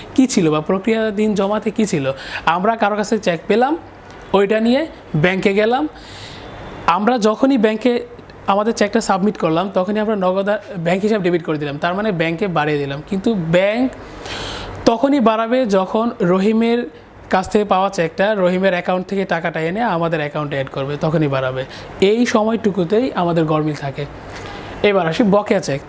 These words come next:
যা বললাম ঠিক তার অপোজিট। কেমন? আমাদের কাছ থেকে কেউ একজন চেক পেত, টাকা পেত, আমরা তাকে চেক দিলাম,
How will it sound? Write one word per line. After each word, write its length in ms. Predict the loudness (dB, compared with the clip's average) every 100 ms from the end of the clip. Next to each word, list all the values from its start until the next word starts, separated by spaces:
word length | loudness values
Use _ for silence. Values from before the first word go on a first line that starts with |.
| -16 -12 0
যা 200 | 2 2
বললাম 380 | 2 2 2 0 -2
ঠিক 160 | -2 0
তার 120 | 0 0
অপোজিট। 420 | 2 0 -2 -6 0
কেমন? 380 | 2 2 0 -2 -6 -16 -16 -14 -14 -14 -12 -12 -2
আমাদের 380 | 0 2 0 2
কাছ 240 | 2 2
থেকে 240 | 0 2 2
কেউ 200 | 2 2
একজন 200 | 2 2
চেক 200 | 0 -2 -2
পেত, 340 | 0 2 0 -2 -12 -20 -2 2
টাকা 220 | 2 2
পেত, 260 | 0 0
আমরা 360 | 0 0 0 0
তাকে 200 | -2 -2
চেক 300 | -2 -2 -2
দিলাম, 340 | -2 -2 -2